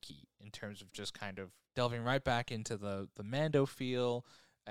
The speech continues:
and giving you everything you love about that show in terms of the pacing, the feel, the style,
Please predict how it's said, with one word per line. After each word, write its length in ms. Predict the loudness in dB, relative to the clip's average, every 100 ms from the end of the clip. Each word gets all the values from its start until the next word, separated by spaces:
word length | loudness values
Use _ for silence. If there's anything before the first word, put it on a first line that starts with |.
| -10
and 120 | -8
giving 260 | -4 -2 -2
you 260 | -4 -4 -6 _ _
everything 400 | 4 6 6 4
you 140 | 0 2
love 240 | 2 2
about 300 | 0 -6 -6
that 180 | -12 -8
show 300 | -6 -4 -4
in 160 | -6 -8
terms 240 | -8 -10
of 80 | -14
the 80 | -10
pacing, 540 | -4 -2 -2 -4 -6 -12
the 80 |
feel, 500 | -14 -12 -8 -6 -8 -8
the 80 | -4
style, 680 | -4 -4 -4 -4 -2 -4